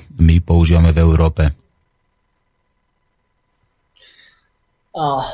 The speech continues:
Speaker 2: neviem, neviem, akí sú, e, ľudia, jednotlivci. Moc,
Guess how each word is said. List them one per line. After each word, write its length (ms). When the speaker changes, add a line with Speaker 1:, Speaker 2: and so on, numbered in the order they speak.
Speaker 2:
neviem, 380
neviem, 340
akí 240
sú, 300
e, 20
ľudia, 480
jednotlivci. 800
Moc, 320